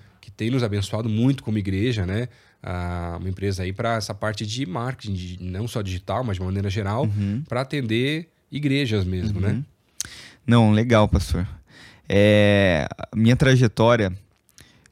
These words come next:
Speaker 2: é, pra esse propósito foi o seguinte: eu, eu saí do Ceifar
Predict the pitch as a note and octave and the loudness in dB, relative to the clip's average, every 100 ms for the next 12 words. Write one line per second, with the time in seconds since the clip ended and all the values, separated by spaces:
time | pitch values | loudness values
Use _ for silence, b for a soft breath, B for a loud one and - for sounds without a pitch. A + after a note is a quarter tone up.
0 | - - F2+ F2 - - A2 A2+ - - | -12 -2 0 0 -2 2 4 4 2 0
1 | A#2+ - A2 A#2+ A2 - - - _ _ | 0 2 4 4 0 -4 -10 -10 _ _
2 | b b b b - A2+ B2+ A#2 G#2+ F#2+ | b b b b 0 2 2 4 4 4
3 | A2 A#2+ G#2+ F#2+ G#2 C#2+ - _ _ _ | 6 6 6 4 2 -2 -14 _ _ _
4 | _ _ - A#2 A#2 A#2 G#2+ G2+ - B2 | _ _ 4 6 6 4 2 0 0 0
5 | - A#2+ C#3+ | 4 2 2